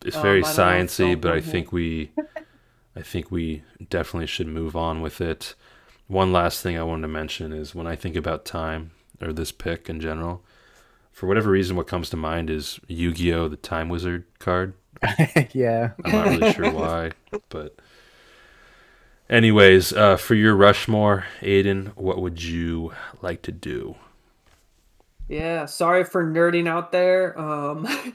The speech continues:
Speaker 2: <laughs> I'm gonna end up putting this in my one slot for now. I might move it around depending on what I get,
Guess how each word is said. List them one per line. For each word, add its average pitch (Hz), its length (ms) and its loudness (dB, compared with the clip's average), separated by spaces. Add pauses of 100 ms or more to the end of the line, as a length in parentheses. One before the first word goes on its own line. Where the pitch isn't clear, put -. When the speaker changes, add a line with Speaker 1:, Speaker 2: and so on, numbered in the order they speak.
(100)
Speaker 2:
<laughs> - 320 -16
I'm 185 240 4
gonna 190 400 2
end 170 240 -2
up 170 120 -2
putting 170 260 2
this 165 220 -4
in 160 180 -4
my 147 140 -2
one 147 300 -4
slot 202 280 0
for 220 80 -4
now. 214 300 -4
I 165 100 -6
might 160 220 -4
move 160 220 -2
it 156 80 -8
around 151 380 -6
depending 147 300 -10
on 147 80 -10
what 143 120 -8
I 143 60 -6
get, 156 280 -8